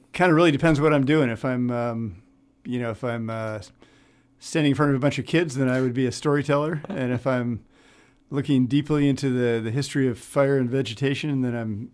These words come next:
Speaker 1: a historical ecologist. And, and, um, so that's kind of the whole spectrum from, from, uh, the lyrical to the scientific.
Speaker 2: <laughs> The lyrical to the scientific. Yeah, I like that you have to wear different hats at different times, even within your great sombrero of being a historical
Speaker 1: <laughs>
Speaker 2: ecologist.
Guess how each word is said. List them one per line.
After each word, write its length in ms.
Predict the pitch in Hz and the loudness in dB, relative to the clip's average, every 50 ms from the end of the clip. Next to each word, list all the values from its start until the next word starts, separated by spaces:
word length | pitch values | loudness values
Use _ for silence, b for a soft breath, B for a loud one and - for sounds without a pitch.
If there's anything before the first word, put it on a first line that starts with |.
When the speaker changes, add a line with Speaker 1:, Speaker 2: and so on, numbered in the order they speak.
| - | -12
Speaker 1:
a 220 | 143 120 110 104 92 - | -10 -8 -8 -8 -8 -8
historical 420 | 110 117 - - 143 135 131 135 127 | -10 -10 -6 -4 -4 -4 -2 -2 -4
ecologist. 640 | 120 123 131 135 139 143 127 156 - - - - | -2 -2 -2 -2 -2 -4 -4 -6 -8 -10 -8 -8
And, 340 | 127 113 107 107 107 107 107 | -8 -6 -6 -6 -8 -8 -10
and, 340 | 120 120 117 117 113 113 113 | -10 -8 -8 -8 -8 -8 -8
um, 300 | 110 110 107 107 101 - _ b b b b - | -8 -8 -8 -10 -10 -12 _ b b b b -8
so 100 | - 131 | -6 -6
that's 200 | 123 - - - _ _ _ _ | -6 -6 -10 -18 _ _ _ _
kind 140 | - 147 135 | -4 -2 -2
of 60 | 123 | 0
the 80 | 117 120 | 0 -2
whole 100 | 135 120 | -2 -4
spectrum 420 | - - 143 127 - - 113 104 | -2 -4 -4 -4 -4 -4 -8 -8
from, 260 | 98 - 117 107 98 - b b b b b b b b b b b b b _ | -8 -8 -10 -10 -10 -12 b b b b b b b b b b b b b _
from, 340 | _ - 131 120 117 117 117 | _ -8 -6 -6 -4 -4 -4
uh, 260 | 117 113 113 113 110 | -4 -4 -4 -6 -4
the 120 | 107 123 | -4 -2
lyrical 400 | 123 135 143 147 143 - 139 135 | 0 2 2 2 2 0 -2 -2
to 100 | - 135 | -2 -2
the 140 | 131 123 117 | -4 -4 -4
scientific. 560 | - - 135 127 120 117 127 117 123 - - | -4 -2 -2 -2 -2 -2 -4 -6 -6 -10 -10
Speaker 2:
<laughs> 100 | - 113 | -6 -2
The 80 | 113 147 | 0 0
lyrical 400 | 131 151 151 135 135 - 156 139 | 2 2 0 0 -2 -2 -4 -4
to 100 | 139 139 | -4 -4
the 120 | 131 135 | -6 -6
scientific. 680 | 120 - 123 113 113 113 113 120 107 101 104 104 - - | -6 -4 -4 -4 -2 -2 -4 -6 -6 -8 -10 -10 -8 -6
Yeah, 100 | 135 127 | -4 -4
I 60 | 123 | -2
like 220 | 127 131 139 135 | -2 -4 -4 -4
that 120 | - 135 127 | -4 -4 -4
you 100 | 123 117 | -4 -4
have 120 | 117 117 | -4 -6
to 80 | - 120 | -6 -6
wear 200 | 113 120 117 117 | -4 -2 -2 -2
different 320 | 120 120 117 127 120 117 | -2 -4 -6 -6 -6 -6
hats 260 | 113 120 123 123 117 - | -6 -6 -6 -6 -6 -8
at 100 | 120 - | -10 -10
different 300 | 127 117 - 120 110 - | -10 -10 -10 -10 -10 -10
times, 420 | - 117 117 117 117 113 113 - 131 | -10 -8 -8 -6 -6 -8 -8 -10 -10
even 260 | 135 131 127 123 123 | -10 -8 -6 -4 -4
within 400 | 117 117 117 139 135 127 123 117 | -4 -4 -4 -4 -4 -4 -2 -4
your 280 | 113 110 107 110 107 b b b b b - | -4 -6 -8 -10 -10 b b b b b -10
great 200 | 135 131 123 - | -10 -10 -8 -10
sombrero 680 | - - 120 113 113 107 110 113 110 117 117 110 101 | -10 -10 -10 -10 -10 -10 -8 -8 -8 -8 -8 -8 -10
of 260 | 104 101 98 104 123 - | -10 -12 -12 -14 -16 -16
being 220 | - - - - | -16 -14 -12 -12
a 40 | 120 | -8
historical 520 | 117 127 - - - - 160 - - - | -8 -8 -8 -6 -4 -4 -4 -2 -2 -4
Speaker 1:
<laughs> 60 | - | -4
Speaker 2:
ecologist. 640 | - 160 - 123 - - 135 - - - - - - | -2 -2 -2 -2 -4 -4 -6 -4 -4 -4 -4 -6 -10